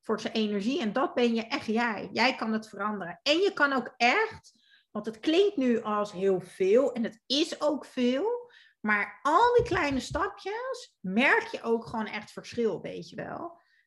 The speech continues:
Dat is gewoon fijn. Ik merk heel erg in mijn programma dat mensen heel snel al zeggen, na week drie, vier, "Wow, ik voel nu al zoveel verschil." En dan denk ik, "Nou, we hebben echt pas twintig procent gehad van wat je allemaal nog gaat leren."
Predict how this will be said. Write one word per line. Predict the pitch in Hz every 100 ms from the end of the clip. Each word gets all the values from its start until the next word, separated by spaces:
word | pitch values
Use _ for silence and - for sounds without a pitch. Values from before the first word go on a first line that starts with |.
| _
Dat | 226 233
is |
gewoon | - 226 214 -
fijn. | 208 190 175
Ik | 190
merk | 208 220 220
heel | 226 277
erg | 311 247
in | 240
mijn | 214 208 208
programma | 202 - 214 220 220
dat | 214 202
mensen | 202 208 220 220 196
heel | 196 240 294
snel | 339 - 220 208 220
al | 208 208
zeggen, | - 202 - 208 - - _
na | 196 202 196
week | 202 185 170
drie, | 202 247 254
vier, | - 220 220 180
"Wow, | 220 254 220 190 -
ik | 214
voel | - 247
nu | 226 247
al | 247
zoveel | 226 226 214
verschil." | 185 - 262 220
En |
dan | 180 185
denk | 196
ik, | 190 175 -
"Nou, | 185 175 175
we |
hebben | 175 175 -
echt | 190 -
pas | 180
twintig | - 247 294 -
procent | 208 - 190 175
gehad | - 180 180 175
van | 180 180
wat | 185
je | 180
allemaal | 190 185
nog | 185 190
gaat | 175
leren." | 190 233 262 214 170 170 170